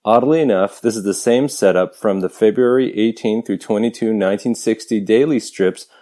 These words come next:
of Jack Kirby's Sky Masters of the Space Force, when Sky Masters is testing a bomb with the same construction as Hulk's gamma bomb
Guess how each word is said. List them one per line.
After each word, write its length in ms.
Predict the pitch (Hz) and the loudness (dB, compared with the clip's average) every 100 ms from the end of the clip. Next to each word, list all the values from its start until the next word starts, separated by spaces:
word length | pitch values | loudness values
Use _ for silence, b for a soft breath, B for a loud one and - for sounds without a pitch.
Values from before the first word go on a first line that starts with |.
| b | b
of 140 | 95 | -6
Jack 320 | 90 107 101 - | 0 2 2 -2
Kirby's 440 | 113 101 98 92 | -2 -2 -2 -6
Sky 280 | - 107 117 | -4 -2 0
Masters 500 | 120 90 - 95 90 | 0 -2 -2 -4 -4
of 140 | 85 | -4
the 40 | 90 | -6
Space 400 | - 135 156 156 | -4 -2 -2 -4
Force, 440 | - - - - _ b b | -10 -10 -10 -18 _ b b
when 180 | - 95 | -6 -4
Sky 300 | - 110 120 | -4 0 0
Masters 600 | 120 90 92 95 92 92 | 2 -2 -2 -4 -4 -4
is 280 | - 98 87 | -4 -4 -4
testing 460 | - 117 117 139 139 | -2 -2 0 -2 0
a 40 | |
bomb 340 | 98 90 85 - b b | 2 0 -2 -8 b b
with 160 | 101 | -4
the 80 | 101 | -4
same 320 | - 120 131 | -2 0 0
construction 680 | 131 139 - 107 98 - 107 | 0 -2 0 0 0 0 -2
as 200 | 98 95 | -2 -2
Hulk's 320 | 113 98 - | 2 0 0
gamma 340 | - 123 180 131 | -4 0 2 2
bomb 360 | 92 87 92 | 2 0 -2